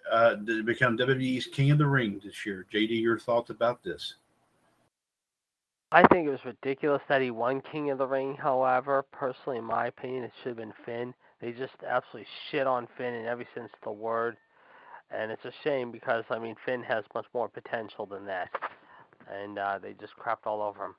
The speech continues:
Speaker 2: I'll be right back.
Speaker 1: Okay, all right, okay. Uh, John did say one other thing about Goldberg. He said he did agree with my statement here that both Goldberg and Undertaker, even in their fifties, can put on some, some darn good matches.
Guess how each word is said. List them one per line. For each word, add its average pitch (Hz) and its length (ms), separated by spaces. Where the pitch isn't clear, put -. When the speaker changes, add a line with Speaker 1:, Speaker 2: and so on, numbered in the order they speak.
Speaker 2:
I'll 107 80
be 104 60
right 104 180
back. 92 200
Speaker 1:
Okay, 127 280
all - 80
right, 120 200
okay. 113 280
Uh, 110 160
John 127 400
did 147 220
say 147 240
one 143 240
other 139 180
thing 135 160
about 120 320
Goldberg. 127 420
He 120 120
said 120 180
he 113 80
did 120 180
agree 117 220
with 107 140
my 107 140
statement 127 440
here 123 280
that 104 120
both 107 200
Goldberg 120 360
and 117 100
Undertaker, 120 480
even 117 260
in 110 80
their 104 100
fifties, 123 340
can 107 140
put 120 140
on 113 120
some, 95 260
some 101 280
darn 113 340
good 104 220
matches. 123 520